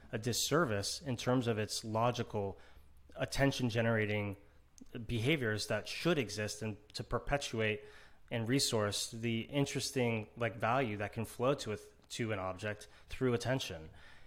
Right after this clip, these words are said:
And so this idea of C C O being able to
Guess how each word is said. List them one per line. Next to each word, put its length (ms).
And 100
so 400
this 260
idea 340
of 100
C 200
C 280
O 340
being 260
able 260
to 320